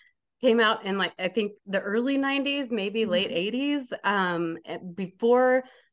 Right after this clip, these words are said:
Speaker 1: social media, before Google, before the internet. And it was like, uh, if I, you know, if I remember correctly, I mean, I was, I was playing Oregon Trail in, like, ninety-five, maybe.
Speaker 2: I remember I
Speaker 1: And
Speaker 2: was in third grade.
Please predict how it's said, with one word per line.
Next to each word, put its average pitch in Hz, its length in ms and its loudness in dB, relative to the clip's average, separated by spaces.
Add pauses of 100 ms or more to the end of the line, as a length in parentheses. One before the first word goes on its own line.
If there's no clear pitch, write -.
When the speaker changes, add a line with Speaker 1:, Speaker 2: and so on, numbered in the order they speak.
(100)
Speaker 1:
social 285 340 -2
media, 277 340 -2
before 214 300 -4
Google, 240 440 0
before 196 300 -4
the 170 160 -4
internet. 247 460 0 (240)
And 190 280 0
it 196 120 -6
was 190 180 -6
like, 170 360 2 (1160)
uh, 208 260 4 (140)
if 226 200 0
I, 302 180 4 (220)
you 220 100 -6
know, 196 160 -2
if 190 140 -6
I 233 80 0
remember 202 400 0
correctly, 170 580 -4
I - 80 -4
mean, 175 320 -2
I 240 300 0
was, 196 480 -6 (120)
I 226 140 2
was 240 240 0
playing 175 360 -6
Oregon 175 380 -4
Trail 165 300 -4
in, 160 140 -4
like, 147 180 -6
ninety-five, 165 920 -6
maybe. 73 480 -10 (440)
Speaker 2:
I - 100 -2
remember 190 500 4
I 370 80 4
Speaker 1:
And 370 60 4
Speaker 2:
was 302 100 -2
in 320 160 -4
third 208 240 2
grade. 151 340 -4